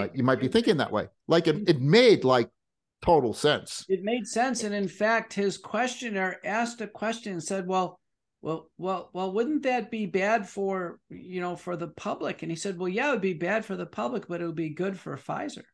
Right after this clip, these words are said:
Speaker 2: Yeah. Like, how do you lie? Why would you lie about something like that? I mean, it just doesn't make any sense to me.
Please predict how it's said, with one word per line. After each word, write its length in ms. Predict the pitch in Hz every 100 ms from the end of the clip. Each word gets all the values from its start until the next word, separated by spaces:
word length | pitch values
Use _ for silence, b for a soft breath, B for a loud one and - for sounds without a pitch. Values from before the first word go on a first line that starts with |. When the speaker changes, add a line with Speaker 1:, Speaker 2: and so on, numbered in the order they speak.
| _ _ _ _ b b -
Speaker 2:
Yeah. 200 | 160 165 - _ _ _ _ _ _ _ _ _ _ _ _
Like, 240 | 202 180 - -
how 140 | - 427
do 60 | 480
you 120 | 392
lie? 560 | 139 165 247 160 107 101 _ _ _ -
Why 160 | 165 349
would 160 | 415
you 80 | 202
lie 460 | 120 120 139 180 240
about 340 | 170 131 127
something 320 | - 147 139 127
like 200 | 127 -
that? 180 | 196
I 40 | 120
mean, 140 | 139
it 100 | 156
just 240 | - 226 -
doesn't 340 | 208 180 151
make 240 | 139 143 147
any 220 | 131 120
sense 400 | - 143 143 -
to 100 | 123
me. 200 | 107 98